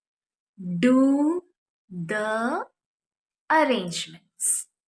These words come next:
അറേഞ്ച്മെന്റ്സ് എന്താ ചെയ്യേണ്ടതെന്ന് നമുക്കറിയാലോ. നമ്മൾ ഓർഡർ കൊടുക്കുമ്പോ നമുക്ക് അറിയ-,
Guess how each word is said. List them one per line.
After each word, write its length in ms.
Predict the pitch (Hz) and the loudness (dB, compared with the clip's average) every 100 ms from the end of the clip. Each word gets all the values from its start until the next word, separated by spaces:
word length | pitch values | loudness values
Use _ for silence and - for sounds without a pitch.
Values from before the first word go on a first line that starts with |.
| _ _ _ _ _ _ _ _ _ _ _ _ _ | _ _ _ _ _ _ _ _ _ _ _ _ _
അറേഞ്ച്മെന്റ്സ് 920 | 285 294 330 349 349 370 381 370 359 370 | 2 4 2 -2 -4 -2 -2 -2 -4 -4
എന്താ 420 | 320 311 359 381 | -4 0 0 0
ചെയ്യേണ്ടതെന്ന് 720 | - 339 320 320 320 320 330 | 0 -2 -2 -2 -2 -2 -2
നമുക്കറിയാലോ. 800 | 320 277 277 294 269 262 240 240 240 _ _ _ _ _ _ _ _ _ _ _ _ | -4 -4 -6 -4 -4 -4 -4 -6 -8 _ _ _ _ _ _ _ _ _ _ _ _
നമ്മൾ 200 | 202 226 | -10 -2
ഓർഡർ 420 | 294 254 262 311 349 | 0 2 0 0 0
കൊടുക്കുമ്പോ 480 | 320 302 320 311 | -2 -2 -6 -4
നമുക്ക് 340 | 349 277 277 320 | -2 -2 -4 -2
അറിയ-, 560 | 311 247 247 277 285 | 0 0 0 -4 -8